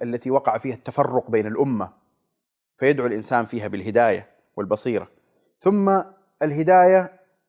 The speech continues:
الآن هذا أربع متعلقات، صح؟ المتعلق الخامس الهداية إلى باب الأخلاق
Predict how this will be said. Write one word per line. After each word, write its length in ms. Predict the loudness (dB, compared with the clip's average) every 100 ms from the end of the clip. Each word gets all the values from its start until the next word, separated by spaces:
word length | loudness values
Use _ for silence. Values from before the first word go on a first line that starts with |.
| -6
الآن 240 | -2 -2
هذا 220 | 2 2
أربع 300 | 2 2 2
متعلقات، 640 | 0 -2 -2 -2 -6 -6
صح؟ 220 | -4 -4 -4 _ _ _ -6
المتعلق 540 | -4 0 2 2 -2
الخامس 500 | -2 -2 -2 -4 -12 _ _ _ _ _
الهداية 640 | -2 0 2 4 4 2 -2 _ _ -4
إلى 380 | 0 2 2 -2 _ _ _ _ -4
باب 240 | 0 0
الأخلاق 540 | -2 -4 -6 -6 -10